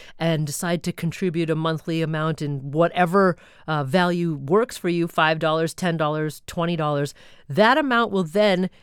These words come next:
be matched two-to-one. But you have to do it in the next five and a half minutes because the offer for the match ends right at six o'clock. So take advantage of it. Go to W B U R dot org or call one eight hundred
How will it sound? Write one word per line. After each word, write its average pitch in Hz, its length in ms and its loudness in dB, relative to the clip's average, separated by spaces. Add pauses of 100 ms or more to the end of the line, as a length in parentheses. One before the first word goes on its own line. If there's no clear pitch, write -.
(100)
be 185 140 0
matched 175 400 -2
two-to-one. 214 640 2 (340)
But 196 160 0
you 175 80 -4
have 226 480 -2
to 220 100 -2
do 196 220 0
it 170 100 0
in 160 120 -4
the 165 100 0
next 165 340 -4
five 170 460 -2
and 160 100 -2
a 151 40 -4
half 147 360 -6
minutes 143 320 -4
because 143 300 -8
the 147 160 -6
offer 156 320 -2
for - 120 -10
the 147 120 -6
match 139 320 -6
ends 143 320 -6 (340)
right 165 340 2
at 170 120 -6
six - 260 -10
o'clock. 107 420 -10 (300)
So - 160 -8 (120)
take 190 200 -4
advantage 208 460 2
of 196 120 2
it. 202 140 -2 (380)
Go 143 100 -4
to 127 60 -4
W 208 400 2
B 214 160 -4
U 214 160 2
R 202 160 4
dot 196 260 0
org 165 380 0 (200)
or 135 80 -10
call 135 280 -4
one 143 160 -2
eight 208 160 -2
hundred 160 400 -2